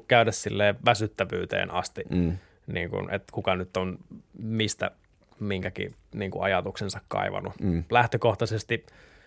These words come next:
Speaker 1: nykyään on hirveän vaikea tällä meidän nykyisellä säveljärjestelmällä ja varsinkaan näillä aika tosi vakiintuneilla niinku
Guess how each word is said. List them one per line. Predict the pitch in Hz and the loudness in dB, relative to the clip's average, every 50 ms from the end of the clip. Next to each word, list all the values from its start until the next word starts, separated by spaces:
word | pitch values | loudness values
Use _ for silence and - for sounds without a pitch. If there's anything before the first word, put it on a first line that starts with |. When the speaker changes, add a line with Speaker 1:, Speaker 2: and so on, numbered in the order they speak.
| _ _ _ _ _ | _ _ _ _ _
Speaker 1:
nykyään | 120 127 - - 135 120 120 120 | 2 2 8 10 10 10 10 8
on | 113 | 8
hirveän | 113 135 143 143 131 113 110 104 98 95 | 10 12 12 12 12 10 8 6 6 6
vaikea | 104 98 98 98 98 - 98 98 98 98 | 6 6 6 6 4 2 -2 -2 -2 -2
tällä | - 98 92 92 | -2 -2 0 0
meidän | 95 98 101 101 98 98 | 0 0 0 2 2 2
nykyisellä | 101 104 101 107 104 - 101 101 101 | 0 0 0 -2 -2 -2 -2 -2 -2
säveljärjestelmällä | - 107 104 101 98 95 98 95 92 98 104 101 - - 107 101 101 104 101 | 0 0 0 0 2 2 2 2 2 2 0 -2 -2 -4 -4 -2 -2 0 0
ja | 98 95 98 | 0 2 4
varsinkaan | 104 101 101 107 107 104 - 95 95 | 4 4 4 2 -2 0 0 0 0
näillä | 95 95 92 95 95 95 | 2 2 2 4 6 6
aika | 98 107 104 - 95 | 6 6 4 2 0
tosi | - 104 101 101 98 98 | 0 -2 -2 0 0 2
vakiintuneilla | 107 98 92 - 107 98 98 - 55 55 57 58 58 58 58 | 2 2 2 2 0 0 0 -2 -4 -2 -2 -2 -2 -2 -2
niinku | 58 58 58 58 62 58 58 - - | -2 -4 -2 -2 -2 -4 -4 -6 -10